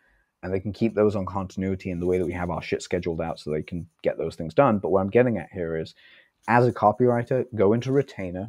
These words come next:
Um, my, my, my thing does that, so we're back in. Don't worry about it, it's not you. My camera will black out for, like, ten seconds at the very most. I gotta, like, refresh it. But anyway,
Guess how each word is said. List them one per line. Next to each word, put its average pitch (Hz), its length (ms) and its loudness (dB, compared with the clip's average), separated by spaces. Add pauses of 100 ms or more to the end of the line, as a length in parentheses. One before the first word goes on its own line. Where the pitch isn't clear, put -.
(100)
Um, - 220 -8
my, 95 220 -4
my, 98 180 -2 (220)
my 107 220 2 (500)
thing 95 180 2
does 87 240 -2
that, 82 140 -4
so 90 100 -2
we're 85 100 2
back 85 240 -6
in. 78 180 -8 (240)
Don't 113 120 6
worry 92 80 8
about 90 180 0
it, - 40 -6
it's - 60 -10
not 95 180 -2
you. 87 120 0 (420)
My 135 180 0
camera 135 300 6
will 110 100 10
black 101 300 8
out 92 200 0
for, 85 80 -6
like, - 180 -14
ten 85 240 -12
seconds 87 420 -6
at 82 80 -10
the 87 80 -4
very 87 280 -2
most. 87 320 -4
I 87 40 -4
gotta, 87 220 -4
like, 80 180 -6 (180)
refresh 87 460 0
it. - 100 2
But - 120 2
anyway, 107 280 2